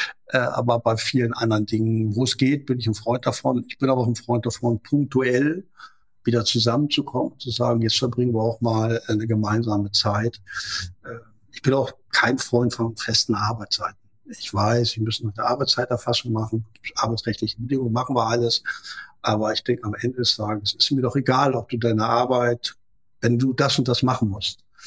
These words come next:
ist mir eigentlich egal, ob du das jeden Tag acht Stunden machst oder du machst das in der Woche und sagst am Montagmorgen, die Woche danach, bin fertig. Also das ist, kannst du am Sonntag arbeiten, das ist dein Thema. Also,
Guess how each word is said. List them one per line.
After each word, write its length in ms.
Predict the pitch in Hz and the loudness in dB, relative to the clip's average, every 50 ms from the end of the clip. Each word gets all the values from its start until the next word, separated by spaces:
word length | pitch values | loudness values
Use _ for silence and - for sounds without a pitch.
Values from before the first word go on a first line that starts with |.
| - - - - _ _ - | -14 -14 -14 -16 _ _ -10
ist 200 | 123 120 - - | -6 -4 -2 0
mir 140 | 131 127 - - | 0 0 0 0
eigentlich 260 | - 127 127 113 - | 0 0 0 2 0
egal, 380 | 131 117 131 123 123 135 147 139 | 0 2 2 2 4 4 2 2
ob 180 | 117 107 110 - | 0 -4 -6 -6
du 80 | - 113 | -6 -6
das 540 | - 117 113 104 - - - - - - - _ _ _ _ - - | -4 -2 -2 0 0 0 -2 -2 -6 -10 -16 _ _ _ _ -6 -4
jeden 200 | 127 131 127 - | -4 -4 -4 -4
Tag 200 | - 131 - - | -2 -2 -2 -2
acht 220 | - - - - | -4 -4 -2 -2
Stunden 320 | - - 139 139 - - 156 | 0 0 0 0 0 -2 -4
machst 340 | 165 160 160 - - - - - | -4 -4 -4 -4 -6 -6 -6 -4
oder 240 | - 127 123 120 107 | -2 0 2 2 2
du 100 | - 123 | 0 0
machst 460 | 120 113 113 117 117 - - - - | 0 0 0 0 2 2 0 0 0
das 160 | 127 123 - - | -2 -2 -2 0
in 160 | - 143 123 | 0 2 2
der 140 | 117 110 107 | 2 2 2
Woche 240 | 120 127 - - | 2 0 0 0
und 180 | 135 131 127 117 | 0 0 0 0
sagst 260 | 117 110 113 - - | 0 0 0 0 0
am 420 | - 120 120 - - 113 113 110 - - _ _ _ _ _ _ _ _ _ _ - | -2 -4 -6 -6 -8 -12 -16 -16 -18 -20 _ _ _ _ _ _ _ _ _ _ 0
Montagmorgen, 720 | 113 117 127 120 - 117 113 117 123 127 127 127 127 123 | 0 0 2 2 2 2 2 4 2 2 2 2 2 0
die 120 | 117 117 110 | 0 0 0
Woche 200 | 117 113 - - | 0 -2 -2 -4
danach, 340 | - 104 107 113 117 113 107 - - - - - - - - - - | -6 -4 0 0 0 0 -2 -4 -10 -14 -14 -14 -14 -16 -16 -8 -6
bin 160 | 120 120 110 | -4 -4 -2
fertig. 540 | - - 110 110 104 - - - - - - - 311 | -2 -2 -2 -4 -4 -8 -10 -14 -16 -18 -16 -16 -14
Also 200 | - - - - | -12 -12 -12 -8
das 140 | - - - | -6 -6 -4
ist, 280 | - - - - - - _ _ _ - - - - _ - | -2 -2 -4 -4 -6 -10 _ _ _ -18 -18 -18 -18 _ -6
kannst 200 | - 120 113 107 | -2 -2 0 0
du 40 | |
am 100 | 104 110 | 0 0
Sonntag 280 | 107 113 139 143 117 107 | 0 0 0 0 -2 -4
arbeiten, 200 | 113 107 104 107 104 | -8 -8 -8 -6 -4
das 60 | - | -4
ist 100 | - - | -2 0
dein 140 | - 113 117 | 0 -2 -2
Thema. 320 | - - 107 101 98 101 101 | -2 -6 -10 -10 -10 -12 -14
Also, 260 | - - 117 113 117 | -12 -10 -8 -8 -8